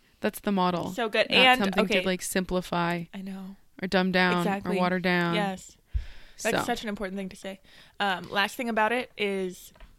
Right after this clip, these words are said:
Speaker 2: right next to all the eighth graders were these two, like, hyper, en-, well, one of them's hyper enthusiastic, like, awesome enthusiastic level.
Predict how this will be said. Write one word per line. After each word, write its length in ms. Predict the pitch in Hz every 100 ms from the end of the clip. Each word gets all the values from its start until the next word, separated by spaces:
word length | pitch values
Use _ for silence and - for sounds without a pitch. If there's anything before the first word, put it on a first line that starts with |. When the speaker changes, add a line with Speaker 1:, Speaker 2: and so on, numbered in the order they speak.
| _ - - - - - -
Speaker 2:
right 260 | 202 214
next 240 | 208 208 -
to 120 | 233
all 120 | 208
the 120 | 214
eighth 160 | 202 190
graders 500 | 226 226 226 - - - - -
were 400 | 208 196 202 226
these 240 | 240 220 -
two, 320 | 233 226 220
like, 320 | 208 - - - -
hyper, 640 | - 233 214 233 214 214 -
en-, 220 | 214 202
well, 240 | 226 240 220
one 140 | 233
of 80 | 220
them's 200 | 196 196
hyper 260 | 196 190 196
enthusiastic, 800 | 185 196 202 202 190 - - -
like, 240 | - - _
awesome 340 | 196 196 208
enthusiastic 760 | 202 202 208 202 - - - - -
level. 320 | - -